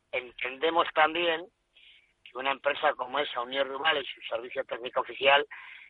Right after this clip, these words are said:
pues, eh, tienen que rentabilizar, eh, la aportación económica que están dando a este proyecto, no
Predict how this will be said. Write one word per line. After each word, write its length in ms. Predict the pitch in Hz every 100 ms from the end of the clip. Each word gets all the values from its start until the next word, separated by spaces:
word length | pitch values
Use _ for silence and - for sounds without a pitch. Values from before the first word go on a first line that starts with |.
| _ -
pues, 160 | 107 113
eh, 180 | 110 -
tienen 320 | 127 135 131
que 480 | - 127 131 127 - 131
rentabilizar, 1040 | 131 131 - 127 123 123 - 139 143 139 131
eh, 720 | 127 120 117 110 107 104 104 - _ _ _ _ - 101
la 100 | 113
aportación 600 | 110 120 117 113 - 135 135
económica 540 | 131 127 127 123 123
que 140 | -
están 440 | 113 123 120 117 113
dando 280 | 120 117 117
a 60 |
este 200 | - 117
proyecto, 440 | 110 120 160 -
no 60 | 123